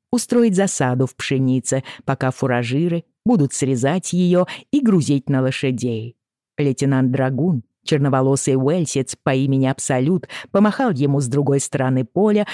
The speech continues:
и пригласил вечером в свой шатер на игру в кости. Уильям уже набрал в грудь воздуха, чтобы ответить,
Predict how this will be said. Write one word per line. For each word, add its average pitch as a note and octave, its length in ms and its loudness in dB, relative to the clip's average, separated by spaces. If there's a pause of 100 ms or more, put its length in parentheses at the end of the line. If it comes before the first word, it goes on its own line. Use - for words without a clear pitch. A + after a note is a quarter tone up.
(180)
и D4 80 2
пригласил A#3 500 2
вечером E3 480 2
в - 40 -2
свой C3 260 0
шатер B2+ 560 -4 (180)
на A#3+ 160 6
игру C#3 260 2
в - 200 -8
кости. A#2+ 720 -6 (500)
Уильям F3+ 320 4
уже D#3+ 160 2
набрал D#3 320 2
в D3 60 -2
грудь D3+ 280 0
воздуха, C#3 540 0
чтобы B2+ 280 0
ответить, C3 600 -2